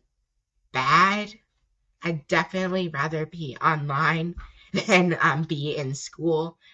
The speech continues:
at that time. But, um, or maybe I would rather have been in school. I, I don't really know. I can't really remember what I'd rather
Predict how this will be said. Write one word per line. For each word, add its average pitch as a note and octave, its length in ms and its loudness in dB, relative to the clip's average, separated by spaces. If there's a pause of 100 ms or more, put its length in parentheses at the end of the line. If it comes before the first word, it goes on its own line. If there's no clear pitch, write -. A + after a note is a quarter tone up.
(100)
at F3 200 2 (120)
that D3+ 320 2
time. - 480 -14 (1400)
But, F3+ 320 2 (100)
um, D3 600 -4 (1040)
or G#3+ 160 2
maybe G#3+ 580 -2
I F#3 200 2
would F3+ 260 -2
rather D#3+ 460 0 (540)
have D3+ 280 2 (300)
been D#3 420 2
in C3 180 -6
school. G#2 680 -6 (1120)
I, G#3 180 0 (160)
I F#4+ 140 -2 (160)
don't F#3+ 140 -6 (260)
really E3 320 -2
know. - 260 -6
I G#3+ 200 6
can't G3+ 400 -6
really E3+ 300 2
remember D3+ 580 0
what - 260 0
I'd - 160 -4
rather - 460 -6